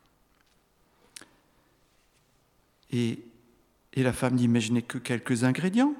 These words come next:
pour une dernière galette. » Et le prophète lui dit, « Fais-la pour moi, cette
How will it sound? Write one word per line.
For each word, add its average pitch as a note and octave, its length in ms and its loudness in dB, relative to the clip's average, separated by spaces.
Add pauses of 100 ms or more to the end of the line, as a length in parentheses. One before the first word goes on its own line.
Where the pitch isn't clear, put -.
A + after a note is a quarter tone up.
(180)
pour C3+ 160 -2
une C3 140 6
dernière F3+ 400 4
galette. » A#3+ 420 0 (1300)
Et F3+ 80 0
le F3+ 80 4
prophète C3+ 400 -2
lui A#2+ 60 -2
dit, « A#2+ 180 -4 (2250)
Fais-la A2+ 320 -2
pour B2 180 -6
moi, E3 160 0
cette - 420 -10